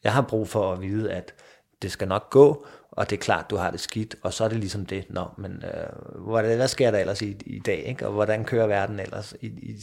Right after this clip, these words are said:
i stedet for bare, øh, at, at ligge der og, og få at vide, at alting er noget, noget lort, og, og, og det der med, altså, de har jo alle sammen sagt, "Ah, men det skulle have været mig og ikke dig." Jamen, det, det kan man jo ikke bruge til noget, når det jo ligesom er,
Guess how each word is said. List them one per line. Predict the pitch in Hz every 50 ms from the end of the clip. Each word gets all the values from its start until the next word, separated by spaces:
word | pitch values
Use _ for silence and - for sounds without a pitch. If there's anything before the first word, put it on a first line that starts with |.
| - -
i | - 110
stedet | - - - 110 107 104
for | 95 104 98
bare, | 95 - 98 98 101 98 98 98 98
øh, | 98 98 98 - - - 90 - -
at, | - 101 - - 101
at | 95
ligge | 98 98 98 - -
der | 101 101 98
og, | 95 - - 101 92 92 95 95 95 - _ _ - - - _ _ _ _
og | - - 101 98
få | - 101 98
at | 92 90
vide, | 98 101 104 104 -
at | 90
alting | 90 - - 104 104 101
er | 95 92
noget, | 92 90 90 90 90 90 92
noget | 95 95 92 92
lort, | 95 98 98 85 -
og, | 101 98 101 92 92
og, | - - - 101 90 95 101 - - - - - - - - - - - - - - _ _ _
og | - 107 95 90 87
det | - 98
der | 98 101 101
med, | 95 92 95 92 90
altså, | 92 92 92 90 98 92 - - - - - -
de | - - - 113
har |
jo | 104
alle | 98 98 101
sammen | - 123 110 92
sagt, | - - 98 95 92 - -
"Ah, | - 113 135
men | 135 131 123
det | 113 123
skulle | 120 - 131 110
have | 107 95
været | 101 101 101
mig | 95 87 87 98 107 113
og | 92
ikke | 95 92 -
dig." | - 87 90 92 90 90
Jamen, | 80 87 87 87
det, | 87 95 92 -
det | - 87 - -
kan | - 104
man | 101 92 92
jo | 98
ikke | 104 104 - -
bruge | - - 110 95 107 113
til | - - 123 104
noget, | 92 90 92 95 101 101
når | 98 92 87
det | 90 - 95
jo | 92 92
ligesom | 90 90 - - 98 80
er, | - 80 87 95 - - - _